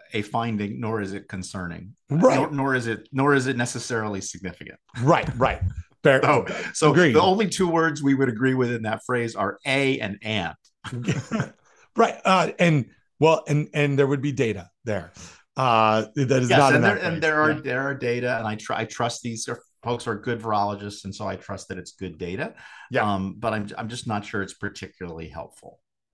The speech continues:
Speaker 2: Yeah. No, I
Speaker 1: Y-, you know, I mean, you know, it, it's, again, you know, it's,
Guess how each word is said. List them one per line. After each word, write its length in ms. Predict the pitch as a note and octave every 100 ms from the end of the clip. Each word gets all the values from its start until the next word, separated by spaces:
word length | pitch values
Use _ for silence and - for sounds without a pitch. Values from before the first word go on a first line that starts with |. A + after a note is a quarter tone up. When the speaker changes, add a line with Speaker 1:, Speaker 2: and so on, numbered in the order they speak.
| _ _ _ _ -
Speaker 2:
Yeah. 320 | F3 F#3 - -
No, 120 | D3+
I 200 | E3 E3
Speaker 1:
Y-, 340 | D#3+ - D3+ B2
you 100 | C#3
know, 240 | F2+ D#2 - _ _ _
I 40 | C3+
mean, 420 | C3+ B2+ A#2+ - _ _
you 100 | C3
know, 120 | A2
it, 260 | - A2 -
it's, 240 | D3+ - - - - -
again, 460 | C#3 C#3 F#2 F2+ -
you 80 | A2+
know, 260 | G2 E2+ - _ _ -
it's, 420 | G2+ - - -